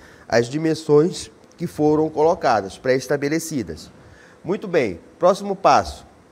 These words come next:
Com todo cuidado, vamos pegar a ponta seca do compasso, que é aquela ponta fina que tem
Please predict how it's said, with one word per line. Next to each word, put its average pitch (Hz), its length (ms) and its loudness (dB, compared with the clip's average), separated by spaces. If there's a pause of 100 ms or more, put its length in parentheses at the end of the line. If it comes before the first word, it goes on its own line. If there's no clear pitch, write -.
(760)
Com 156 120 -4
todo 254 280 2
cuidado, 147 640 0 (300)
vamos 151 240 -6
pegar 160 280 0
a 151 40 0
ponta 233 400 -2
seca 170 380 -4
do 139 100 -8
compasso, 143 540 -4
que 135 80 -6
é - 20 0
aquela 131 220 -2
ponta 127 380 -6
fina 165 440 -6
que 127 120 -12
tem 120 400 -6